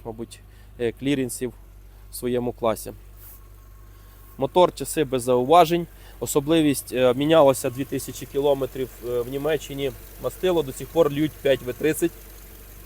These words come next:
Тому видно, що мотор збережений. Завівся чітко, працює тихо, рідно.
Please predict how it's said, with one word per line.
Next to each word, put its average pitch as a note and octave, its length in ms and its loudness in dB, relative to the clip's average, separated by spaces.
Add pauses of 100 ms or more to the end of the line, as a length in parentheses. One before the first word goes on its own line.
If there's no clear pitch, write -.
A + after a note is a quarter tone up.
(1000)
Тому C3+ 220 2
видно, C#3+ 240 4
що B2+ 180 -4
мотор C3 380 4 (920)
збережений. A#2 540 0
Завівся B2+ 440 -6
чітко, D#3 340 -2
працює C3+ 360 -4
тихо, C3+ 360 -4
рідно. C#3 320 -6